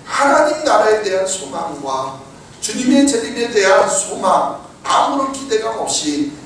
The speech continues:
그렇게 신앙생활하는 것을 보게 된다라는 거예요. 여러분, 십자가의 원수가 다른 사람이 아니라 바로 이런 사람들이에요. 십자가의 원수는요, 교회 밖에 있는 사람이 아니라고 그랬어요.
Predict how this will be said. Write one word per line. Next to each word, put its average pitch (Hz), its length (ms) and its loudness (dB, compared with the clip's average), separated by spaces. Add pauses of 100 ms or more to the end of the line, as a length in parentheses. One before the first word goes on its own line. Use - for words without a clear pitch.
(100)
그렇게 - 300 -6
신앙생활하는 190 840 -2
것을 170 460 -2
보게 - 280 -8
된다라는 170 580 -10
거예요. - 180 -14 (1500)
여러분, 175 360 4
십자가의 220 640 -4
원수가 160 600 -6
다른 - 280 -14
사람이 - 320 -8
아니라 - 460 -12 (320)
바로 - 240 -8
이런 202 260 -4
사람들이에요. - 1000 -8 (460)
십자가의 269 600 2
원수는요, 175 800 -2
교회 - 160 -6
밖에 214 300 -6
있는 208 180 -6
사람이 202 400 -4
아니라고 - 560 0
그랬어요. - 440 -6